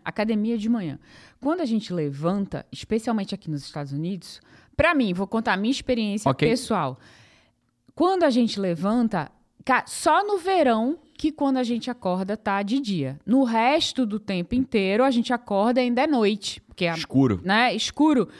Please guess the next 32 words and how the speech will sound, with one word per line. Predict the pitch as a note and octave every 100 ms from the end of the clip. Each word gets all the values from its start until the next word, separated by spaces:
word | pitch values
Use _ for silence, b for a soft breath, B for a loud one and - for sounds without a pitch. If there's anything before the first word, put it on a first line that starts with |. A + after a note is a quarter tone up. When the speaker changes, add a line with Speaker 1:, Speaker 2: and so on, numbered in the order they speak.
| B B B
Speaker 1:
Tem | A3 G#3+
hora | A#3+
que | D4 C#4+
só | - B3+ D4+ D#4
amanhece | C#4 B3 G#3 A#3 -
o | A#3
dia | G#3+ A#3+
sete | C4 - G#3+ C#4 F4
e |
meia | C#4 F3+ G#3+ B3
da | G3+ F3+
manhã | B3+ E4+ F3+ D3+
e | D#3+
a |
gente | F3+ G3+
já | A3
tá | A3+
acordado | G3+ G3+ E3+ G#3
desde | G3 F#3 G#3
seis. | - C#4+ G#3 D3 -
Speaker 2:
É | A#2
isso. | A2 F#2+ - - B -
Speaker 1:
Então, | G3 G3 G#3+ A3
assim, | - G#3+
pra | - C#4 D#4
mim | A#3 C#4+
é | D4+
difícil | - - D#4+ D4
acordar | G#3+ G3+ F3
no |
escuro | F3+ - - D#3+ E3 G#3
e | F#3 A3